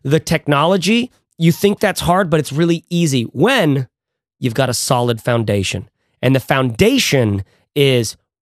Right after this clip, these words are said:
what is my business topic? Do I, am I confident that this is something that I, I can actually bring some expertise or insight to, that it's something I care about, I'm not gonna burn out about? Who is the audience that I'm serving,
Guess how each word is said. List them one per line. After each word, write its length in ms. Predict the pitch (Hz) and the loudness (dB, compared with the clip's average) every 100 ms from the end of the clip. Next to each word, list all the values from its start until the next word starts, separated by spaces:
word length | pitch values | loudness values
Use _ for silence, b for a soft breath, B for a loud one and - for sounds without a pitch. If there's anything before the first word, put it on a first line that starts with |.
| _ - | _ -14
what 300 | 110 117 135 | -2 0 0
is 100 | 143 | 0
my 120 | 147 | 0
business 360 | 131 123 123 - | 0 -2 -2 -2
topic? 460 | 131 123 143 - _ _ 120 | -2 0 -4 -6 _ _ -2
Do 120 | 120 | -2
I, 40 | 127 | 0
am 200 | 123 110 | -2 -2
I 80 | |
confident 520 | 107 123 143 185 196 - | -2 -2 -2 0 -2 -2
that 140 | 143 | -4
this 160 | 147 143 | -4 -4
is 120 | 131 | -4
something 280 | 143 143 123 | -4 0 -2
that 100 | 110 | 0
I, 200 | 120 - _ _ _ _ - | -4 -6 _ _ _ _ -2
I 140 | 131 | 0
can 180 | 143 127 | 2 0
actually 520 | 123 - 131 120 120 | 0 -2 0 0 -2
bring 240 | 117 131 139 | 0 0 0
some 160 | 139 | 0
expertise 560 | 123 - 110 160 160 - | -4 -4 -6 -2 -2 -2
or 240 | 123 113 | -2 -2
insight 480 | 127 135 - 147 - | 0 -2 0 -4 -4
to, 260 | - 143 139 | -2 -2 0
that 120 | 117 | -2
it's 140 | 110 - | -4 -4
something 180 | 117 | -4
I 40 | 104 | -4
care 240 | - 135 | -4 -4
about, 280 | 139 151 143 b b | 0 -2 -2 b b
I'm 80 | 120 | -2
not 120 | 120 | 0
gonna 120 | 117 | 0
burn 220 | 113 110 117 | 0 0 2
out 160 | 127 | 0
about? 340 | 143 165 185 - B B - | 2 2 0 -4 B B 0
Who 200 | 151 160 | 2 2
is 120 | 139 | 0
the 100 | - | -4
audience 360 | 120 131 165 - | -2 0 0 0
that 120 | 185 | 0
I'm 100 | 185 | 0
serving, 520 | 175 196 196 220 233 | 0 -2 0 0 -2